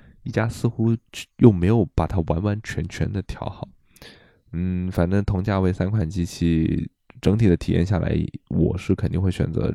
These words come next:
有支持无线充电的机器。我日常、嗯，无线充电的补电频率还是相对比较高的，所以就看自己的选择吧。三款不同品牌、不同系统的手机，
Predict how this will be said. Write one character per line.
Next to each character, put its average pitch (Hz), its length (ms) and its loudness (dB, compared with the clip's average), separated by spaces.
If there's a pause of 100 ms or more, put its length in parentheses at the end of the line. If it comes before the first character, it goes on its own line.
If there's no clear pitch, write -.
有 90 180 -2
支 - 120 -2
持 - 140 -2
无 82 100 2
线 92 140 0
充 104 180 -6
电 113 140 0
的 - 100 -8
机 - 160 -12
器。 - 200 -12 (500)
我 85 160 6
日 90 140 8
常、 87 360 0
嗯， 87 360 -6
无 90 100 2
线 92 160 0
充 92 160 -2
电 85 420 -2
的 - 320 -2
补 - 220 -6
电 85 260 0 (580)
频 73 220 -2
率 110 140 6
还 - 180 -4
是 - 160 -8
相 85 240 -4
对 82 160 -2
比 - 140 -14
较 - 180 -12
高 82 280 -6
的， - 120 -14 (760)
所 - 180 2
以 82 240 0 (680)
就 - 100 -20
看 156 220 2
自 135 100 0
己 110 80 2
的 101 80 -2
选 76 260 -4
择 82 120 -4
吧。 87 200 -4
三 90 240 -4
款 85 240 -4
不 85 140 -4
同 85 160 -4
品 - 240 -8
牌、 80 340 -4
不 - 140 -2
同 85 320 -4
系 92 220 -4
统 - 180 -8
的 - 120 -6
手 80 200 -4
机， 82 240 -4